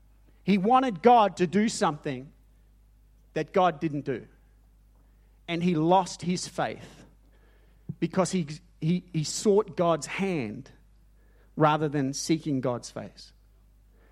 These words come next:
And when God didn't do what he thought God should do, he lost his faith with God. I was like, "Bro, don't,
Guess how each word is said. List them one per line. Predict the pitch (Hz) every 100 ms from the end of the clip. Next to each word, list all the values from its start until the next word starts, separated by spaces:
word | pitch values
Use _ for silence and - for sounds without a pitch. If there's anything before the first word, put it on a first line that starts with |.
| _ _ _ _ _ _ _ -
And | 147
when | 165 151
God | 185 208 208 180
didn't | 196 190 180
do | - 220 185 147
what | 147 143
he | 135 254
thought | 202 214 180 139 -
God | 196 180 147
should | - - 202 127
do, | 160 120 - - _ _ _ _ _ _ _ _ _ _ _ _ _ _ _ _ _ _ _
he | - 143
lost | 147 139
his | 135 -
faith | 135 123 139
with | 113
God. | 120 101 135 - - _ _ _ _ _ _ _ _ _ _ _ _ _ _ _
I |
was | 143 160
like, | 151 151
"Bro, | 190 180
don't, | 185 240 226 190 139